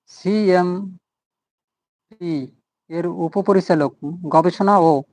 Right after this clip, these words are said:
অ্যাডভোকেসি মুস্তাফিজুর রহমান বলেছেন, কোভিড নাইনটিন মহামারীর পর থেকে শিক্ষক প্রশিক্ষণের ধারা কমে গেছে এবং দুই হাজার চব্বিশ খ্রিস্টাব্দে রাজনৈতিক অস্থিরতার কারণে প্রশিক্ষণ কার্যক্রম, আহ, বড় ধরনের ঘাটতি দেখা দিয়েছে।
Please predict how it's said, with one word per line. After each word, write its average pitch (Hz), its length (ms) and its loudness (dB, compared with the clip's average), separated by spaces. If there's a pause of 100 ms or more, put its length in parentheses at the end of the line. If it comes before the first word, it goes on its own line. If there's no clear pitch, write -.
(560)
অ্যাডভোকেসি 165 920 -2 (320)
মুস্তাফিজুর 170 520 -4
রহমান 170 260 2
বলেছেন, 160 400 0 (160)
কোভিড 170 280 -6 (580)
নাইনটিন 160 420 -6 (340)
মহামারীর 170 380 -4
পর 160 240 2
থেকে 190 360 0 (240)
শিক্ষক - 380 -8
প্রশিক্ষণের 175 600 -2 (440)
ধারা 151 260 0
কমে 147 340 -2
গেছে 135 400 -8
এবং 151 280 -2
দুই 147 100 -2
হাজার 160 180 -2
চব্বিশ 180 400 -4
খ্রিস্টাব্দে 185 520 0
রাজনৈতিক 160 560 0
অস্থিরতার 180 480 -2
কারণে 190 340 2 (300)
প্রশিক্ষণ 180 560 -4
কার্যক্রম, 160 560 0 (500)
আহ, 160 160 -6
বড় 165 260 2
ধরনের 190 360 2
ঘাটতি 151 320 -2
দেখা 143 240 -8
দিয়েছে। 139 380 -8